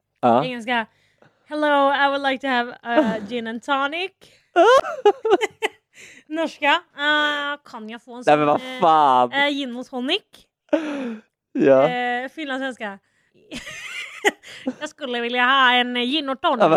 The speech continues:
Speaker 1: men vad fan?
Speaker 2: <laughs> Spanska, "Una, una, eh, G T, por favor."
Speaker 1: Ah! Men det var ju bra.
Speaker 2: Och sist,
Speaker 1: Förutom
Speaker 2: har jag en
Speaker 1: fucking
Speaker 2: kvar?
Speaker 1: Ja, du hade fem, tror jag.
Speaker 2: Hade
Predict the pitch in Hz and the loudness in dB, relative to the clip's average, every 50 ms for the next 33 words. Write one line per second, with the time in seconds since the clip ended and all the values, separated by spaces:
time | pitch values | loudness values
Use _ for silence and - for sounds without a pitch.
0 | - - 202 202 170 151 - - - - 349 359 170 175 170 - 170 165 151 135 | 2 2 2 4 4 2 0 -4 -12 -4 -2 2 2 2 2 2 2 2 2 2
1 | 123 123 127 - _ _ - 480 427 - _ _ - 440 415 - _ _ _ - | 2 0 -4 -8 _ _ -6 -6 -6 -6 _ _ -4 -4 -4 -4 _ _ _ -18
2 | 415 381 339 294 254 _ _ _ _ - - - 320 294 277 269 254 - - - | -18 -18 -18 -20 _ _ _ _ _ -20 -20 -12 -10 -10 -10 -10 -12 -14 -8 -4
3 | 254 226 214 - - _ - 311 330 339 339 349 349 339 320 311 311 302 294 294 | -4 -4 -4 -4 -10 _ -12 -10 -8 -4 0 2 4 6 6 6 6 6 4 4
4 | 285 254 - - - 311 330 320 320 311 302 294 285 277 277 269 233 214 214 202 | 2 0 -4 -10 -10 -8 -4 0 2 4 4 6 4 4 2 2 0 -6 -18 -16
5 | _ - 262 254 247 240 240 233 233 233 226 226 226 226 220 220 226 226 220 208 | _ -4 -2 0 0 0 0 2 2 4 4 4 4 4 2 2 0 -2 -4 -6
6 | 208 220 269 269 294 285 339 339 311 - 359 359 370 349 370 370 370 370 381 403 | -8 -2 0 0 0 0 -2 -8 -6 -4 -2 -2 -2 0 0 0 2 4 6 6
7 | 427 453 480 - - - - - - 508 554 587 622 640 640 659 698 679 679 679 | 6 4 2 -4 -6 -10 -4 -2 0 4 6 8 10 12 12 12 12 12 10 10
8 | 698 698 698 698 698 698 698 _ _ _ _ _ _ _ - 415 392 427 427 403 | 10 10 10 10 10 8 6 _ _ _ _ _ _ _ 4 4 6 6 8 6
9 | 381 403 - 262 196 180 185 180 185 196 196 190 175 160 165 160 175 202 339 359 | 6 6 6 6 6 6 8 6 8 6 6 4 4 2 4 6 6 6 6 6
10 | 185 127 - - - _ _ _ _ _ - - - - _ _ _ - 311 - | 4 4 0 -2 -4 _ _ _ _ _ -20 -20 -20 -20 _ _ _ -10 -10 -10
11 | - - - - - - - - 151 285 269 254 311 320 320 330 339 339 330 320 | -6 -2 2 4 4 4 6 4 2 2 2 2 4 4 4 4 2 0 0 2
12 | 135 123 320 262 220 190 175 - - - 139 139 147 165 180 165 160 185 - 190 | 2 2 4 4 2 0 -4 -8 -4 0 2 4 4 4 2 2 0 0 0 0
13 | - 92 - _ _ _ _ _ _ _ _ _ _ _ _ _ _ - 240 262 | -2 -2 -4 _ _ _ _ _ _ _ _ _ _ _ _ _ _ -4 0 2
14 | 311 330 381 | 4 6 6